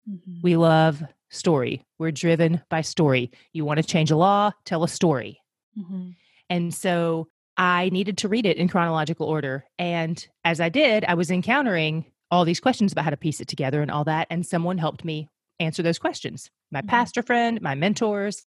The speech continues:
Speaker 2: they answered my questions along the way, so that as I'm hitting each roadblock, each thing that would make me go,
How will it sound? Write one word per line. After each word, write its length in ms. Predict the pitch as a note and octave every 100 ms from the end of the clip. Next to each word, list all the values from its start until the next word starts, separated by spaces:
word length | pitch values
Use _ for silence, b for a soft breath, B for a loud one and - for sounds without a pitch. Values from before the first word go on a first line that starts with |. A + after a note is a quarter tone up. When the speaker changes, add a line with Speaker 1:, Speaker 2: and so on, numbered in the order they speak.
| _
Speaker 2:
they 260 | - F3+ F#3
answered 300 | F3 E3 F3+
my 80 | D#3+
questions 400 | E3+ D3 E3+ D3+
along 360 | E3 D3+ D3 D3
the 80 |
way, 340 | D3 D3+ A#2+ C#3+
so 220 | - F#3+
that 200 | E3 D#3 _
as 340 | F#3 G3 A#3 A#3+
I'm 180 | G3+ G3+
hitting 500 | F#3 A#3 G#3 C#3+ A2+ -
each 400 | F#3+ F#3+ - - _
roadblock, 540 | F3 F#3+ F3 D#3 B2+ C3 -
each 220 | G#3 G#3
thing 180 | - G3+
that 80 | F#3+
would 120 | E3
make 140 | E3+
me 100 | E3+
go, 380 | D#3 D#3+ D3+ D3+